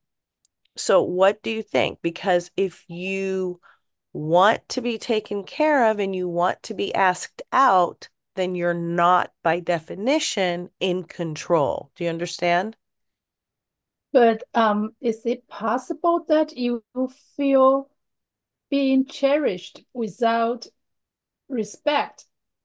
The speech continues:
Speaker 1: Well, I'm not saying that you never get respect. I'm just saying that in awkward situations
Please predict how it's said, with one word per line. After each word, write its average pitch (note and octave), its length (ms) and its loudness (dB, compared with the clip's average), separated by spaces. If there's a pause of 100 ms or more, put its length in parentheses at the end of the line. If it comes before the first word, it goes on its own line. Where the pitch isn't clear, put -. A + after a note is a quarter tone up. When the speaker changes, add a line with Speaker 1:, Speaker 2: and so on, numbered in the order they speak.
(1120)
Speaker 1:
Well, G#3 160 2
I'm A#3 220 4
not A#3+ 280 4
saying C4 320 -2
that G#3+ 120 -2
you F#3+ 240 -4
never F3 480 2
get D3 340 0
respect. C4 920 -4 (1000)
I'm F#3+ 240 2
just G3+ 300 2
saying F3+ 540 0
that D3 320 -2
in D#3+ 440 -6 (1080)
awkward D3 380 2
situations A#3+ 1080 -2